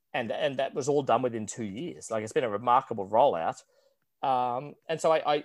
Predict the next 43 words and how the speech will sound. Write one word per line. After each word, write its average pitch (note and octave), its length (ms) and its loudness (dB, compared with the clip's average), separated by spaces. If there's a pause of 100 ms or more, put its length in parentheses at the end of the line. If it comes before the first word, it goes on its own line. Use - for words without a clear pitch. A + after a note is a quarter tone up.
I C3 120 -6
hope E3 420 6
that B2 160 0
that B2 260 4
model A#2 400 2
is A#2 160 -10
gonna B2 160 -2
be G#2 260 -8 (1400)
a C#3 60 2 (140)
bit C#3 180 -6
more A2+ 220 -2
prevalent, A2 460 -4
because G2+ 240 -8
it, B2 180 -8
it C3 80 -4
would B2 140 -6
certainly B2 360 -2
be A2+ 80 -6
useful G#2+ 320 -6
for A2 120 -12
small G#2+ 260 -2
to G#2 60 -6
medium G#2 340 -6
shows G2+ 400 -2
that - 160 -10
can F#2+ 240 -10 (240)
be A2+ 80 -6
nimble A#2 680 0 (300)
and A#2 120 -4
have A#2 160 2
audiences A2+ 600 -2
in C3 160 -6
other A2+ 160 0
places A2 420 -2
that - 180 -10
don't A#2 280 0
need G2 320 -10
the F2 60 -8
stamp G#2 360 -4
of G2+ 140 -8
Broadway G#2+ 360 0
to G2+ 100 -8
go, G2 320 0